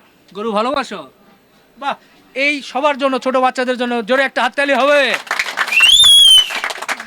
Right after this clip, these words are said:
সত্যি, এই যে ছোট ছোট বাবুরা যারা এই সময় হয়তোবা টেলিভিশনে বা মোবাইলে ভিডিও গেমস নিয়ে ব্যস্ত থাকার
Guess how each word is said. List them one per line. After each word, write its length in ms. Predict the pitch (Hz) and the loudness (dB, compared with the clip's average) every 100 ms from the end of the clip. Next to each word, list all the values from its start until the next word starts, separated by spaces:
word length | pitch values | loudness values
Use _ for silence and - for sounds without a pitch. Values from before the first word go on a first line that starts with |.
| - - - | -10 -6 0
সত্যি, 340 | 285 - 339 311 269 | 0 2 0 2 2
এই 80 | 294 311 | 0 2
যে 80 | 277 294 392 | 2 0 -2
ছোট 140 | 262 277 | -2 0
ছোট 140 | 285 269 277 247 | 0 2 2 2
বাবুরা 440 | 220 220 240 247 202 123 _ _ - _ _ _ _ _ | 0 2 4 4 2 -2 _ _ -20 _ _ _ _ _
যারা 320 | 202 226 247 262 233 | -4 0 0 0 -2
এই 80 | 247 - | -4 -2
সময় 320 | 240 254 262 190 | 0 2 2 0
হয়তোবা 400 | 208 240 240 240 240 - _ | -2 -2 0 0 0 -6 _
টেলিভিশনে 540 | 220 220 208 202 233 233 | -2 0 -2 -2 -2 0
বা 100 | 220 214 202 165 175 | 0 0 -2 -8 -2
মোবাইলে 380 | 208 220 226 233 233 - _ | 0 0 0 0 -2 -10 _
ভিডিও 260 | 202 214 233 190 | -2 2 0 0
গেমস 200 | 226 254 226 | -2 -4 -2
নিয়ে 140 | 247 214 | 0 0
ব্যস্ত 180 | 196 220 202 | -2 -4 -4
থাকার 220 | 196 | -4